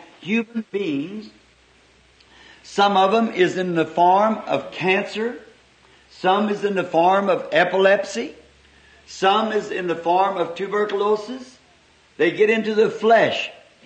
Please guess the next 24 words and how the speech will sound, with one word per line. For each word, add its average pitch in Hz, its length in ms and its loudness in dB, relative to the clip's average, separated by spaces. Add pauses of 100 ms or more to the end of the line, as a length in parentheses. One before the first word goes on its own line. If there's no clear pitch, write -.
(520)
but 185 220 2
seemingly 208 920 0
they 208 220 4
are 175 460 4 (360)
powerless 185 840 4 (360)
until 165 380 0
they 196 140 4
can 160 360 -4 (400)
get 226 200 0
into 226 440 2
a 220 100 4
person. - 600 -2 (760)
They 170 140 6
have 220 340 4
to 185 200 2
operate 185 720 2
through 202 160 2
a 220 120 -2
person, 208 400 -4 (760)
which - 260 -6
brings 208 400 0
to 190 160 2
another 202 320 2
thought 190 500 0